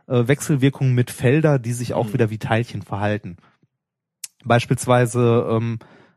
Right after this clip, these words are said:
Speaker 1: kann man die, der schw-, äh, starken Kernkraft, glaub ich, das Gluon zuordnen, die halt, äh,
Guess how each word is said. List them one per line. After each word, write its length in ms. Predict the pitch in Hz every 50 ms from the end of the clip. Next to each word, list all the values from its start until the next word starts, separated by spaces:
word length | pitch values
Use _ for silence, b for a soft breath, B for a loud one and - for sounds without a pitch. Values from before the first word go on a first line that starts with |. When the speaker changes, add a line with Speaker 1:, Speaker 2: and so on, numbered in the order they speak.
| b _ -
Speaker 1:
kann 120 | 135 127
man 340 | 127 123 120 120 123 120 113
die, 420 | 117 117 117 113 113 117 - 113
der 160 | 117 120 117
schw-, 240 | 113 - - - 120 - - 123 117
äh, 40 | 107
starken 360 | - - 120 131 151 - 160
Kernkraft, 480 | - - 151 143 135 - 147 - -
glaub 180 | - 120 120 120
ich, 80 | 113 -
das 180 | 110 107 107 -
Gluon 760 | _ 120 120 123 127 139 160 175 175 175 185 196 208 196 - _ _
zuordnen, 760 | - - - 170 165 - 165 170 175 170 - 180 180 170 156
die 140 | 123 113 113
halt, 300 | 117 113 113 113 - -
äh, 60 | 127